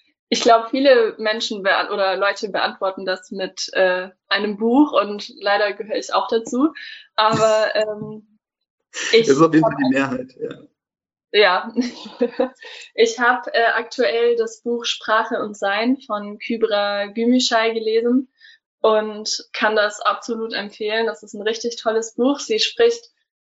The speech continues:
Speaker 1: darüber oder behandelt die Frage, wie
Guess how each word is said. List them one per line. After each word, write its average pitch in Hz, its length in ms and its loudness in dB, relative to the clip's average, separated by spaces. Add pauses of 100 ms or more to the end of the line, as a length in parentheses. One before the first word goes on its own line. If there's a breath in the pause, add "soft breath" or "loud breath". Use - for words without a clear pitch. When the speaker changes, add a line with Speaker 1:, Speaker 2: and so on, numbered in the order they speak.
Speaker 1:
darüber 220 580 6
oder 202 320 -2 (760)
behandelt 226 480 2
die 214 80 -14
Frage, 214 540 0
wie 233 520 -2